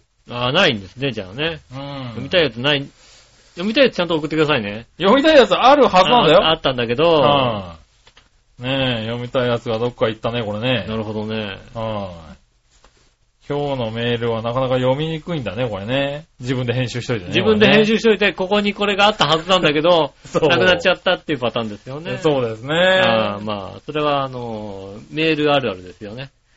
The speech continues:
Speaker 1: 番組のメールあるあるですよね。あったはずなのにないっていうのはね。
Speaker 2: そうだね。
Speaker 1: うん。
Speaker 2: あ、これを。
Speaker 1: はい。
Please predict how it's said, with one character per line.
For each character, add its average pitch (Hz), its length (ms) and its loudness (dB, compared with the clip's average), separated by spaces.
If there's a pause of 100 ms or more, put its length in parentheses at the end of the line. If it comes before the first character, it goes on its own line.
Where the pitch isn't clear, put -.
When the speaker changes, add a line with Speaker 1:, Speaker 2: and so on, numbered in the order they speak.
(420)
Speaker 1:
番 180 240 0
組 175 220 -6
の 170 120 -2
メ 180 200 4
ー - 20 0
ル 175 100 4
あ 175 80 4
る 160 80 4
あ 139 40 4
る 110 120 0
で 104 80 -6
す 107 100 -14
よ 107 120 -12
ね。 131 260 -10
あ 170 140 2
っ 180 100 -4
た 165 160 0
は 127 120 -4
ず 120 100 -12
な 127 80 -6
の 110 80 -8
に 107 140 -10
な 135 160 0
い 123 80 -2
っ - 20 -12
て - 180 -16
い 104 40 -14
う 98 40 -20
の 98 80 -20
は 104 60 -18
ね。 135 160 -12
Speaker 2:
そ 143 160 -4
う 117 200 0
だ 143 300 0
ね。 104 180 -8
Speaker 1:
う - 20 -
ん。 92 100 -18
Speaker 2:
あ、 165 180 0
こ 165 80 2
れ 175 100 4
を。 165 260 6 (120)
Speaker 1:
は 156 80 2
い。 147 120 0